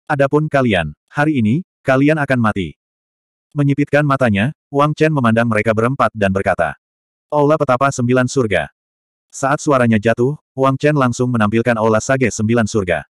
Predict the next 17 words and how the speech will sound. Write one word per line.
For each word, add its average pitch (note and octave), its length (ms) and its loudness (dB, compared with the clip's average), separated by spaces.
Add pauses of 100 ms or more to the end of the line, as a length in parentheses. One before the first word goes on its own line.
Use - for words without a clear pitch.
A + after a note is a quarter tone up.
(800)
Ruang D3+ 320 0
terdistorsi C3 480 0
dan A#2+ 160 2
sage B2+ 400 0
hall C#3 160 2
bergemuruh. G2 480 -2 (320)
Tiba-tiba, C#3+ 560 0 (240)
keempat C#3+ 320 0
sosok C#3+ 240 0
itu C3 160 0
tidak A2+ 240 0
bisa B2 160 -2
mengelak A2+ 320 0
dan A2+ 160 0
diselimuti B2 560 -2
di F#2+ 80 -4
dalamnya. E2+ 400 -2